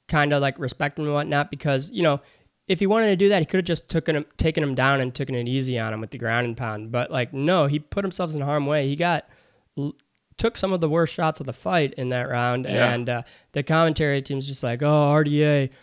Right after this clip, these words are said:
Speaker 1: class act, just letting Renato Moicano just, uh, punch him in the face over and over again to keep his spirits high after this brutal beating." It's like, what are you talking about?
Speaker 2: Nobody, nobody,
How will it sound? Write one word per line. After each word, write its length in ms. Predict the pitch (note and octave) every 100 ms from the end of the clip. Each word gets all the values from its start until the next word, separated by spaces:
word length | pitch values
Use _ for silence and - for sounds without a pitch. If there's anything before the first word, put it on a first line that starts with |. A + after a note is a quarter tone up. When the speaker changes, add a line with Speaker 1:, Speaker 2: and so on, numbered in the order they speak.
| _ -
Speaker 1:
class 400 | E3+ D#3+ D3 D3
act, 340 | C#3+ C#3 C3
just 140 | B2+ C#3+
letting 200 | C#3 C3+
Renato 420 | C3 C3 C3 C#3
Moicano 600 | C3 B2+ C#3 C3+ C#3 C3+
just, 300 | B2+ - -
uh, 160 | A#2
punch 320 | A2+ D3+ C#3 D3
him 60 |
in 60 | C3+
the 60 |
face 440 | B2 C#3 C3 B2+ C#3+
over 180 | A#2 A#2+
and 80 | A#2+
over 260 | A#2+ A#2+
again 320 | A#2+ B2 A#2+
to 180 | A#2+ A2+
keep 240 | A2 C#3 B2+
his 100 | -
spirits 400 | - C3 B2 B2
high 220 | A#2 A#2
after 180 | A2 C3+
this 160 | A#2+
brutal 280 | - C3 A#2
beating." 360 | A2+ A#2+ A#2+ A2+
It's 140 | A2+
like, 160 | C#3+ C3
what 120 | G#3
are 40 |
you 100 | A3+
talking 460 | G3 D#3 D3+ D#3+ B2+
about? 220 | G#2 G#2 G#2 _ _ _ -
Speaker 2:
Nobody, 560 | B2+ D#3 F#3 F#3 E3 D3 _ _ _ _ -
nobody, 500 | B2+ F3+ G#3+ G#3